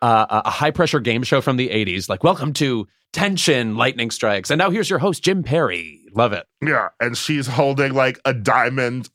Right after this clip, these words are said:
Speaker 2: on the cover. Like, she looks great. This woman is fifty-four and turning fifty-five soon. Um, she looks fucking great. Cancer survivor.
Speaker 1: Yes. Uh, no, she, she, she's one of these people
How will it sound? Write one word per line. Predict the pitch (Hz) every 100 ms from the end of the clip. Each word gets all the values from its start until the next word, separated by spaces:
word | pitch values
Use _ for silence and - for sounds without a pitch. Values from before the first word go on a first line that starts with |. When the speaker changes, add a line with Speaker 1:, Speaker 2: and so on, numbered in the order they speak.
| 131
Speaker 2:
on | 127 120 117 120
the |
cover. | 117 131 117 123 123
Like, | 123
she | 120 170
looks | 160 190 - -
great. | 87 85 113 87 - _ _ _
This | 294 262
woman | 190 143
is | 101 90
fifty-four | - 139 131 131 120 82 - - _ _ -
and | 123 117 113 107 107 -
turning | - 202 208
fifty-five | - 180 156 170 160 80 - _
soon. | - 156 117 73 - _ _ _ -
Um, | 123 120 113 107 92 - _ _ -
she | - - 233
looks | 208 -
fucking | 135 104 85
great. | 78 104 90 - _ _
Cancer | - 165 147 165
survivor. | 147 156 151 151 147 151 160
Speaker 1:
Yes. | 131 127 123 - - - _ _ 143
Uh, | 143 143
no, | 151 202 -
she, | - 170 175 - _ _ _ _ _ _ _ _
she, | - - - 139
she's | - 165
one | 202
of | 277
these | 208
people | 190 160 160 135